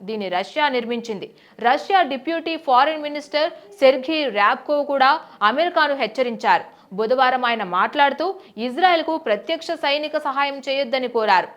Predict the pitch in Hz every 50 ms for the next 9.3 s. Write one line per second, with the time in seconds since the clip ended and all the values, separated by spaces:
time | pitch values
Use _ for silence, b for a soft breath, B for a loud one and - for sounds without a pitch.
0 | b b b b - 160 175 196 196 233 254 285 - 330 330 330 330 330 330 302
1 | 277 285 302 311 320 320 311 311 302 311 285 294 302 311 302 311 294 311 302 285
2 | 285 294 277 - 285 285 285 - 294 302 339 B B B B B - 214 240 269
3 | 269 262 - 359 349 330 - 311 285 302 294 - 311 - 302 302 302 294 285 277
4 | 285 285 233 180 185 202 208 247 302 330 320 330 320 311 302 294 262 269 262 269
5 | 277 277 294 277 269 262 254 254 226 233 220 220 220 214 196 175 165 - b b
6 | b b b b 190 202 220 233 247 277 269 247 220 226 247 294 302 311 320 330
7 | 320 311 311 302 - - 233 262 277 262 - 339 330 330 339 330 330 - - 330
8 | 311 320 320 311 339 349 349 B B B - 220 247 240 254 349 349 359 349 330
9 | 254 240 - 262 285 302